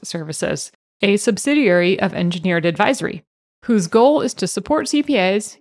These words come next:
and their clients to achieve the highest and best use of time and resources.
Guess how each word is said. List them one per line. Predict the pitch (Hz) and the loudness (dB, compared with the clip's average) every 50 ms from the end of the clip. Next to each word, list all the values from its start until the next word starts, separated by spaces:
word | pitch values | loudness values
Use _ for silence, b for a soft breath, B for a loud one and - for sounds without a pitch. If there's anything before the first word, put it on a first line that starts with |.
| _ - | _ -6
and | 190 185 190 214 | -4 -2 0 0
their | 247 254 | -2 -2
clients | - - 269 254 208 160 151 151 - - - - - 196 | -2 -2 -2 -2 -2 -2 -4 -4 -6 -10 -12 -12 -12 -12
to | - - 233 | -4 0 2
achieve | 208 190 - - - 208 202 208 196 175 - | 2 2 0 -2 -2 -2 0 0 -2 -4 -4
the | - 170 | -6 -6
highest | 165 - - - 185 190 202 208 202 - - | -6 -6 -4 -2 0 2 2 2 0 0 -4
and | 190 170 151 | -4 -4 -2
best | - 160 151 - - - | -2 -4 -4 -6 -6 -6
use | 160 156 - - | -6 -6 -6 -6
of | 151 - - | -8 -10 -10
time | - - 220 220 220 220 226 220 220 226 220 _ - | -10 -8 -4 -2 -2 0 0 0 0 -2 -4 _ -8
and | - 220 202 185 170 156 | -4 -2 0 0 0 0
resources. | 175 185 180 - - - - - - - - - - | -2 -2 -2 -2 -4 -6 -6 -8 -10 -10 -10 -12 -14